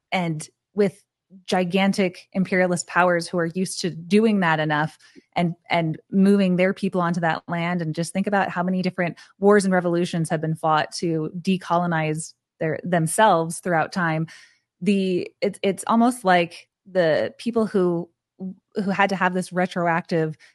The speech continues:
excuse for it is what it's maintaining still today. But it, it only made sense at the time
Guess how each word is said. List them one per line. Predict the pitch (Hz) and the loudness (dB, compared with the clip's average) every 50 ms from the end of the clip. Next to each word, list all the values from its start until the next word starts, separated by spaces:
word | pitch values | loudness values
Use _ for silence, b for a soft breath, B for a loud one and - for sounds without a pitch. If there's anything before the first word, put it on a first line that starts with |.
| b - | b -6
excuse | 190 180 - - - - 220 226 226 - | -6 -4 -4 -6 -4 -2 -2 -2 -2 -4
for | - - 175 165 160 | -4 -4 -2 -2 -2
it | 165 - - - | -2 -2 -4 -4
is | 180 160 165 | -4 -2 0
what | 175 175 | 0 0
it's | - - - - | -2 -2 -4 -4
maintaining | 185 180 175 160 175 180 170 175 170 170 165 165 170 170 165 _ | -2 -2 -2 -2 -2 -2 -4 -4 -4 -4 -2 -2 -2 -4 -4 _
still | - - - 185 170 | -12 -6 -4 -4 -4
today. | 165 185 160 185 180 170 170 | -2 0 0 2 2 0 0
But | 165 170 165 156 | -2 -2 -4 -4
it, | - - - _ _ - | -4 -8 -10 _ _ -6
it | 202 190 - | -6 -2 0
only | - 220 226 240 233 | 0 2 2 2 2
made | 214 208 196 190 165 | 2 2 0 -2 -2
sense | - - 190 185 185 - | -2 -2 -2 -2 -2 -4
at | 180 151 | -4 -6
the | - 151 | -6 -6
time | - 190 180 175 165 165 165 | -4 -4 -4 -4 -2 -4 -4